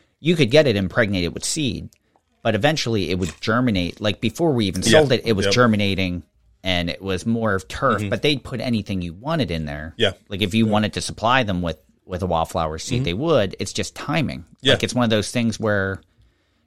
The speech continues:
Speaker 2: It
Speaker 1: here's a
Speaker 2: has to
Speaker 1: seed.
Speaker 2: sh-, it
Speaker 1: Yeah.
Speaker 2: has a definitive shelf life at
Speaker 1: Yes.
Speaker 2: that point. It's not
Speaker 1: Yeah.
Speaker 2: something that's gonna last forever.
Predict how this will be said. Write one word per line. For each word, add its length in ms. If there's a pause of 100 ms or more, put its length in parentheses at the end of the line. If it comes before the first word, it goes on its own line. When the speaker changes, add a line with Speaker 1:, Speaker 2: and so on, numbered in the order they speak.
(120)
Speaker 2:
It 80
Speaker 1:
here's 180
a 40
Speaker 2:
has 160
to 60
Speaker 1:
seed. 100
Speaker 2:
sh-, 140
it 80
Speaker 1:
Yeah. 80
Speaker 2:
has 180
a 80
definitive 600
shelf 300
life 180
at 60
Speaker 1:
Yes. 300
Speaker 2:
that 80
point. 140
It's 100
not 100
Speaker 1:
Yeah. 60
Speaker 2:
something 180
that's 140
gonna 160
last 260
forever. 260